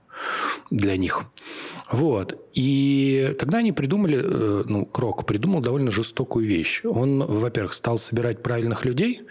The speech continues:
Это были в основном семьи, белые, консервативные. Вот. А, и второе, он покупал землю.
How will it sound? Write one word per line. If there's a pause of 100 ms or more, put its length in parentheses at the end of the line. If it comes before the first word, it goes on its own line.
(300)
Это
были
в
основном
семьи, (320)
белые, (260)
консервативные. (640)
Вот. (600)
А, (320)
и
второе,
он
покупал
землю.